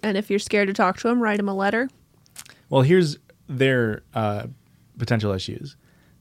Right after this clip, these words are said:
Speaker 2: I know if I slash the tires, he'd probably take longer to move the truck unless I wait until he parks it correctly.
Speaker 1: Valid. <laughs>
Speaker 2: Please give me more petty ideas or real solutions. I'm open to both.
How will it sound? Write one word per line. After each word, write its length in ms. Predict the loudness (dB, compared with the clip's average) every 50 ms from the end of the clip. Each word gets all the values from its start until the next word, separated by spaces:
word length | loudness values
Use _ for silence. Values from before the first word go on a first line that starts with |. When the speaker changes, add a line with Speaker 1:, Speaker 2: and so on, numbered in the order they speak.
| _ 0
Speaker 2:
I 80 | 2 4
know 140 | 6 4
if 80 | 4 4
I 120 | 2 2
slash 540 | 2 2 -2 -4 0 2 4 4 4 4 2 0
the 80 | -4
tires, 400 | -2 0 2 2 4 2 2 0
he'd 120 | -2 -2 0
probably 260 | 0 2 4 4 4
take 200 | 4 4 2 2
longer 480 | 2 0 2 4 4 4 4 4 4 4
to 100 | 6 8
move 220 | 8 8 8 8
the 80 | 6 2
truck 380 | 4 4 4 6 6 4 2
unless 300 | 0 0 2 2 2 2
I 80 | 2 0
wait 280 | 2 2 0 0 0 -2
until 200 | -2 -2 0 0
he 80 | 0
parks 360 | -2 0 0 0 0 0 -2
it 120 | -6 -8 -8
correctly. 520 | -10 -12 -12 -12 -12 -12 -10 -8 -8 -8 -4
Speaker 1:
Valid. 720 | -2 2 4 6 6 6 6 4 4 4 4 4 4 4 2
<laughs> 60 | 2 -4 -4 -4 -4 _ 0 0 0 0 -4 -8 -6 -8 -12 -12 -8 -6 -6 -6 -6 _ _ -20 -18 -16 -16 -16 -16 -4 0
Speaker 2:
Please 240 | 2 2 2 2
give 180 | 2 2 4 4
me 240 | 4 4 4 4 4
more 300 | 4 4 4 4 4 4
petty 260 | 4 4 2 4 4
ideas 380 | 2 2 2 2 2 2 2 2
or 100 | 2 2
real 200 | 2 2 2 0
solutions. 580 | 0 0 0 0 0 0 0 -2 -4 -4 -4 -4
I'm 120 | -2 0 2
open 240 | 2 2 2 0 0
to 60 | 2
both. 400 | 2 4 2 2 0 -2 -8